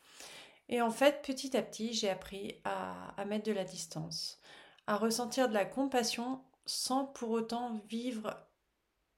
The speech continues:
dans mon corps ce que l'autre ressent. Alors aujourd'hui, on va essayer de comprendre ce qui se passe en nous et surtout trouver des moyens pour gérer tout ça. Vous avez déjà ressenti ce nœud au ventre, cette sensation d'étouffer, ou même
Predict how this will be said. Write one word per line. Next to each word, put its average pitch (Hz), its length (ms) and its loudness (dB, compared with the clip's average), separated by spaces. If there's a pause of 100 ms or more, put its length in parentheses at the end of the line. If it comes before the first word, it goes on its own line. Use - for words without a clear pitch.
(360)
dans 214 240 2
mon 214 200 4
corps 254 440 4
ce - 120 -4
que 226 100 2
l'autre 226 380 4
ressent. 202 420 0 (1000)
Alors 202 360 2
aujourd'hui, 233 500 0 (140)
on 214 80 0
va 208 160 0
essayer 208 220 -2
de 233 60 -18
comprendre 233 480 -2
ce - 200 -6
qui 208 160 -10
se - 80 -8
passe 277 320 0
en 220 80 2
nous 208 280 -4 (680)
et 240 100 2
surtout 254 460 0
trouver 254 380 2
des 240 100 2
moyens 226 400 4
pour 220 160 -2
gérer 214 300 0
tout 208 140 -8
ça. - 220 -6 (600)
Vous 208 140 0
avez 220 200 6
déjà 240 360 6
ressenti 233 520 0
ce 214 200 -4
nœud 208 200 2
au 214 140 6
ventre, 208 320 0
cette 175 200 -6
sensation 208 520 -2
d'étouffer, 220 720 -4 (460)
ou 233 80 2
même 226 380 6